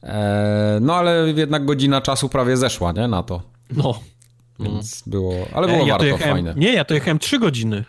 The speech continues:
Speaker 1: To, to ty jechałeś jeszcze
Speaker 2: Jechałeś
Speaker 1: jak,
Speaker 2: coś
Speaker 1: jak, jakąś
Speaker 2: innego,
Speaker 1: inną
Speaker 2: ja
Speaker 1: wersję. Mhm, jakąś
Speaker 2: Ja
Speaker 1: inną.
Speaker 2: robiłem trzygodzinny, to był ten stream,
Speaker 1: No,
Speaker 2: no.
Speaker 1: no.
Speaker 2: No. Ale
Speaker 1: No
Speaker 2: mówię,
Speaker 1: dobra.
Speaker 2: no, no naprawdę, jeżeli chodzi o te takie bardziej lightowe wyścigówki, bo Forza Horizon w dalszym ciągu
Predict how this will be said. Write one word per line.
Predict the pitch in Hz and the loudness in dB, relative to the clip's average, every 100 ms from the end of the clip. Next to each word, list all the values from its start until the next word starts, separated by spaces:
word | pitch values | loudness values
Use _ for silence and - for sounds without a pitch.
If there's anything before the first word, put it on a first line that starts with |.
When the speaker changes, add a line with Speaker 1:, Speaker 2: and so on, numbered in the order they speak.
| _ - | _ -2
Speaker 1:
To, | - | 0
to | 156 127 | 0 2
ty | 143 | 2
jechałeś | 147 131 139 | 2 4 2
jeszcze | 123 151 | 2 2
Speaker 2:
Jechałeś | 135 160 | 2 2
Speaker 1:
jak, | 135 | 2
Speaker 2:
coś | 139 | 2
Speaker 1:
jak, | 160 160 | 2 4
jakąś | 131 | 2
Speaker 2:
innego, | 139 131 | 2 4
Speaker 1:
inną | 120 | 4
Speaker 2:
ja | |
Speaker 1:
wersję. | 110 98 - 87 | 2 0 0 0
Mhm, | 117 127 143 - | 2 2 0 -2
jakąś | 117 113 104 | -4 -2 -2
Speaker 2:
Ja | - | 0
Speaker 1:
inną. | 123 | 0
Speaker 2:
robiłem | 92 127 123 | 0 0 -2
trzygodzinny, | - 143 139 131 139 127 | -2 0 2 4 4 4
to | 110 113 | 2 -2
był | 107 | -2
ten | 107 110 | -2 -4
stream, | 104 - 101 | -4 -4 -2
Speaker 1:
No, | 101 | 0
Speaker 2:
no. | 110 110 | -2 -4
Speaker 1:
no. | 104 98 98 _ _ _ _ _ _ _ _ _ _ _ _ | -6 -8 -10 _ _ _ _ _ _ _ _ _ _ _ _
Speaker 2:
No. | 120 117 107 - _ _ _ _ - - - - - | -2 -2 -4 -10 _ _ _ _ -20 -20 -20 -12 0
Ale | 143 | 4
Speaker 1:
No | 160 | 4
Speaker 2:
mówię, | 135 | 4
Speaker 1:
dobra. | 123 | 4
Speaker 2:
no, | 131 | 4
no | 139 143 | 4 4
naprawdę, | 139 135 160 147 131 127 | 2 2 2 2 2 2
jeżeli | 123 135 131 | 4 2 2
chodzi | 147 131 131 131 | 2 2 2 2
o | 120 123 | 2 0
te | 127 | -2
takie | 127 117 127 120 | -4 -2 0 0
bardziej | 113 131 131 123 127 127 120 | 0 0 0 0 2 2 2
lightowe | 120 117 131 123 131 131 | 2 2 0 0 0 0
wyścigówki, | 127 - 131 135 - 147 | -4 -6 -2 0 2 0
bo | 131 123 | 2 0
Forza | - 127 120 | 0 -2 -4
Horizon | 131 127 123 127 | -2 -2 -2 -2
w | |
dalszym | 131 131 131 | -2 0 -2
ciągu | 147 131 123 120 | 0 0 2 0